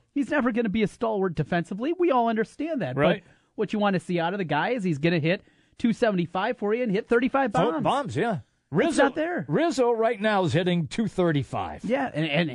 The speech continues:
Speaker 1: and that's up from where it
Speaker 2: Yes,
Speaker 1: was. I mean,
Speaker 2: ex-,
Speaker 1: he's,
Speaker 2: yeah, exactly.
Speaker 1: he's been moving up.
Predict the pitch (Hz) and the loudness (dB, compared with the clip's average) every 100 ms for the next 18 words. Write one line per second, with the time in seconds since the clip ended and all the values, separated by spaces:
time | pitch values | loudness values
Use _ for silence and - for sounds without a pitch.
0 | 120 143 147 202 233 - - 285 - 214 | -6 -4 -2 -2 -4 -6 2 2 2 0
1 | 185 180 196 226 320 180 123 127 151 170 | 2 2 2 2 2 2 -2 -4 -2 0
2 | 208 226 233 180 226 156 220 226 - 123 | 0 0 -2 -2 -4 0 -2 -2 -4 -10
3 | 98 196 208 247 226 240 247 311 320 | -4 -2 -2 -2 -2 0 0 0 -2